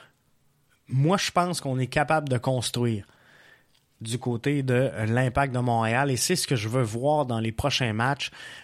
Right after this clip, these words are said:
Une équipe qui est capable de construire. Donc ça, c'est ce que je vais surveiller.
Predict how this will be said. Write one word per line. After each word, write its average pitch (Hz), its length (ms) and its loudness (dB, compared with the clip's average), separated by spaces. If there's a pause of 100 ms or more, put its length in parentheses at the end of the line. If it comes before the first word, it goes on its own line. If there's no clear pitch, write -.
(100)
Une 113 160 -2
équipe 160 380 0 (340)
qui 110 120 -4
est - 120 -8
capable 160 680 4
de 127 300 0 (280)
construire. 143 760 0 (720)
Donc 120 260 -4
ça, 165 200 2
c'est 143 160 0
ce 131 100 -2
que 165 280 2
je 120 160 0
vais 151 260 2
surveiller. 147 920 2